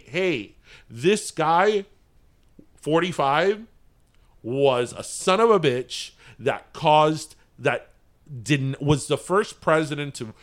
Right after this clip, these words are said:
not go along the tr-, the peaceful transfer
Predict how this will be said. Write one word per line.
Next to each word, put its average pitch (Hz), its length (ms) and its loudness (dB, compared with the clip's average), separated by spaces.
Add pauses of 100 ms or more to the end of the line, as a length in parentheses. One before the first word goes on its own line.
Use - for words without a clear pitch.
(400)
not 147 440 0
go 202 160 4
along 147 300 2
the 123 100 -4
tr-, - 280 -12
the 110 220 0
peaceful 190 680 -2
transfer 160 680 -6